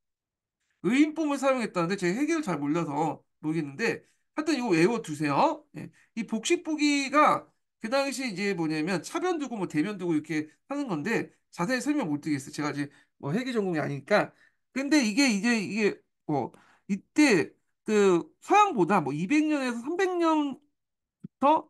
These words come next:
전부터 사용했다고 해요. 우리가 이제 최초로 사용했다고 해서 상당히 의미를 두고 있더라고요.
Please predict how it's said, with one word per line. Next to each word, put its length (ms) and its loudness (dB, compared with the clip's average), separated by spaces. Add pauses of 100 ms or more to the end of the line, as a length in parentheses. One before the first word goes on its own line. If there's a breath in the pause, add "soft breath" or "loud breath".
(140)
전부터 440 0
사용했다고 500 0
해요. 100 -4
우리가 280 0
이제 180 2
최초로 320 -2
사용했다고 540 -2 (220 loud breath)
해서 120 -2
상당히 280 -2
의미를 300 2
두고 180 -4
있더라고요. 580 0